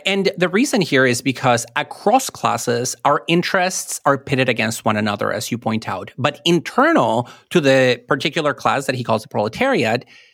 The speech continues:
it means that I see other people with whom, in theory, I could develop solidarity because we're both oppressed by the economic system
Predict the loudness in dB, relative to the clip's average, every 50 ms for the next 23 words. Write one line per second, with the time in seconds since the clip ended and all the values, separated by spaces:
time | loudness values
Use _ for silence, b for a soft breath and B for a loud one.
0 | b b b b -2 -2 0 2 4 4 4 4 4 2 2 2 0 0 -2 -4
1 | -6 -4 -2 0 0 0 0 0 0 0 0 0 0 -2 0 2 2 2 4 2
2 | 0 2 2 2 2 2 0 _ 0 2 4 4 2 2 0 -2 2 2 2 2
3 | 2 2 0 0 -2 -4 -6 _ _ _ -4 -4 -2 0 0 0 0 2 0 0
4 | 2 0 0 -2 -2 -2 0 2 2 2 2 0 2 2 2 2 0 0 -2 -2
5 | -4 -2 0 0 0 2 2 2 2 2 -2 -2 0 0 0 0 0 0 -2 -2
6 | -2 0 -2 -2 -2 -4 -4 -4 -4 -6 -6 -4 -2 -2 -2 -2 -4 -4 -2 -2
7 | -2